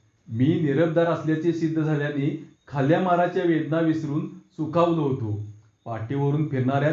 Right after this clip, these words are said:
ताईच्या हाताने अधिकच सुखावत गेलो. बालपणीचा हा प्रसंग जसाच्या तसा अनुभवून मी परत येऊन मालवणकर तात्यांच्या समोर उभा राहिलो. "तात्या," माझ्या या हाकेने झोपेतून उठावे तसे ते भानावर आले.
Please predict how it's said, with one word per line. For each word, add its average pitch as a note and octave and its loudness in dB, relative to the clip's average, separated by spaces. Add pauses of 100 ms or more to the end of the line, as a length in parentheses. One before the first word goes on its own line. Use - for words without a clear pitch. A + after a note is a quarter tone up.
ताईच्या D3 0
हाताने C#3 -2 (260)
अधिकच G#3 2
सुखावत C#3+ 0
गेलो. A2 -2 (680)
बालपणीचा F#3+ 2
हा F3 2
प्रसंग D#3 -2
जसाच्या F#3 -2
तसा F3+ -2
अनुभवून D3+ 2 (280)
मी E3 -2
परत F#3 2
येऊन E3 0 (180)
मालवणकर F3+ 2
तात्यांच्या D#3+ 2
समोर E3 2
उभा C3 2
राहिलो. G#2+ -2 (840)
"तात्या," D3 2 (640)
माझ्या B2+ 2
या F3 4
हाकेने E3 0
झोपेतून F3 -2
उठावे D3+ 0 (420)
तसे F#3 0
ते G#3+ 0
भानावर D3+ 2
आले. A2+ -4